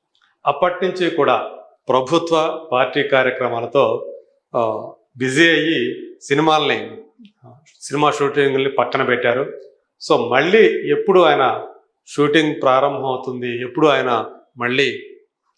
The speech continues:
కెమెరా ముందుకు వస్తారు అనేది ఇప్పటివరకు తెలియని పరిస్థితి అయితే ఉంది.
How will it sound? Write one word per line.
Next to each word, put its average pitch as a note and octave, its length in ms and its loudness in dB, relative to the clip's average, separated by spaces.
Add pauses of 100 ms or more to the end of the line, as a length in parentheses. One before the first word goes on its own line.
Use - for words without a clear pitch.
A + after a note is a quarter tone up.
కెమెరా C#3 300 2
ముందుకు C3+ 320 -4
వస్తారు B2 640 -4 (680)
అనేది B2+ 340 -2
ఇప్పటివరకు B2+ 840 0
తెలియని C3 260 0
పరిస్థితి B2+ 480 -2
అయితే B2+ 160 -2
ఉంది. A#2+ 420 -6